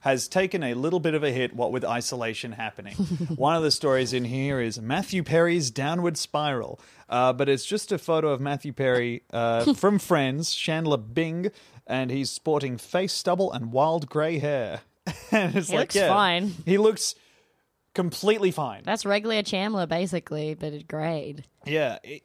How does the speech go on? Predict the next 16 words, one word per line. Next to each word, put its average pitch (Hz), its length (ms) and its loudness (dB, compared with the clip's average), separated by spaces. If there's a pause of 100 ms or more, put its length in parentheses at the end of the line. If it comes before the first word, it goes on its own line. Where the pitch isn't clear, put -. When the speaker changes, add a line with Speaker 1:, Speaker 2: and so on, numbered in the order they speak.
Speaker 1:
everyone's 208 300 4
Speaker 2:
does 262 120 4
look 302 200 2
sad 190 440 4
in 175 140 -2
that - 180 0
second 180 300 -6
one. 180 120 0
It's, - 140 -2
like, 208 120 2
a 220 80 4
really 208 240 0
funny, 180 400 -2
sad 180 380 0
face. - 560 -2
Speaker 1:
Yeah. 262 420 0